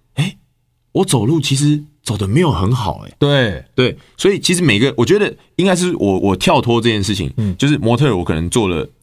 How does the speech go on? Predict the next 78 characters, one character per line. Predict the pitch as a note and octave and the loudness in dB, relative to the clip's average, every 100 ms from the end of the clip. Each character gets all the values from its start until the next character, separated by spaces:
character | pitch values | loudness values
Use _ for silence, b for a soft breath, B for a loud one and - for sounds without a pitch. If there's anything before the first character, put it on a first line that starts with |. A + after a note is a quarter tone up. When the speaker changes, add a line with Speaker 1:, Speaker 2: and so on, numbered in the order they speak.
| _ | _
Speaker 2:
但 | E3 | 0
你 | D#3+ | 2
比 | D3 A2 | 0 2
较 | E3+ C#3 | 2 4
之 | B2+ | 2
下， | C3 A#2 | 2 2
你 | |
觉 | |
得， | |
Speaker 1:
但 | G#2 | 2
我 | D#3 | 4
比 | A#2+ | 4
较 | B2+ | 4
之 | C3 | 2
下， | A2+ | 0
我 | E3 | 0
比-， | |
Speaker 2:
诶， | - | 2
Speaker 1:
我 | C#3+ | 2
好 | F3 | 4
像 | C#3 | 4
比 | A2+ | 2
较 | A2 | 0
喜 | - D2+ | -2 -2
欢 | F#2 F#2 G2 F#2+ | -2 -2 -4 -6
Speaker 2:
做 | - D3+ | 0 0
演 | A2 F#2 | 0 -2
戏 | E2+ - | -2 -2
这 | A2 | 0
件 | |
事。 | G2+ | 2
Speaker 1:
想 | F#2 | 2
要 | |
当 | A#2+ A#2 | 2 2
演-， | A2+ D#2+ D2 - | 0 0 -4 -4
想 | F#2 | 0
要 | B2 | 2
当 | C#3+ B2+ B2+ | 0 0 0
演 | G2+ D2 | 0 -2
员， | B1+ B1 B2+ | -4 -4 0
但 | D#3 | 2
我 | D#3+ | 4
Speaker 2:
嗯。 | D3 C#3 B2+ A2 | 2 2 2 2
Speaker 1:
努 | G#2+ | 2
力 | A#2+ C#3+ - _ - | 0 -2 -4 _ -4
成 | G#2+ | 0
为 | A2+ | 2
这 | A#2+ | 2
一 | |
块。 | B2 G#2 | 0 0
但 | F3 E3 | 0 2
因 | |
为 | F3 D3+ B B B - | 2 0 B B B -6
模 | G2+ B2+ | -2 0
特 | E3 | 0
儿 | A2 | 0
跟 | F2+ A#2 A#2 A#2+ | 0 -2 -2 -2
演 | F#2+ E2 | -2 -2
员， | D#2+ D2+ | -2 -2
如 | D#2+ | 0
果 | B2 | 0
你 | G#2 | -2
在 | E2 G#2 | -4 -4
拍 | G2+ G2 | -2 -2
戏， | F#2 F#2 | -2 -4
你 | G2+ G#2 | -2 0
想 | G2+ | 0
要 | |
当 | F#2+ G2+ | 0 -2
艺 | G#2+ | -2
人， | E2 D#2+ | -2 0
这 | B2 | 0
件 | A2+ | 0
事 | B2 | 0
情 | F#2+ | -2
会 | G#2+ G#2+ - | 0 -2 0
一 | B2+ | -2
直 | - | -2